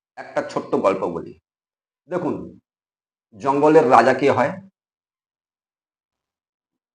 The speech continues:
খুব বড় হলে কি হবে? শরীর স্বাস্থ্য ভালো হাতি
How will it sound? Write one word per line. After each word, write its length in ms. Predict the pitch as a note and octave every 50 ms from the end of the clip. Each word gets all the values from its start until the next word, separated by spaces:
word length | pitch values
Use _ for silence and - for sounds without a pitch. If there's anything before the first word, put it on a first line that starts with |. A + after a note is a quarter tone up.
| _ _ _ _ _ _ _ _
খুব 180 | - - F3 D#3+
বড় 240 | - - D3 D#3+
হলে 220 | D#3 C#3+ D#3+ D#3+ D#3
কি 120 | D#3 D#3
হবে? 240 | C#3 B2+ C3+ C#3 - - - - _ _ _ _ _ _ _ _ _ _ _ _ _ _ _ _ _ _ _ _ _ _ _ _ _ _ _ _ _ _ _ _ _ -
শরীর 240 | B2+ B2+ C3+ B2+ B2+
স্বাস্থ্য 300 | - B2+ A#2+ - - A#2
ভালো 200 | A2+ A2+ B2 A#2+
হাতি 520 | A#2 A#2 A2+ - B2+ B2+ B2+ B2+ - -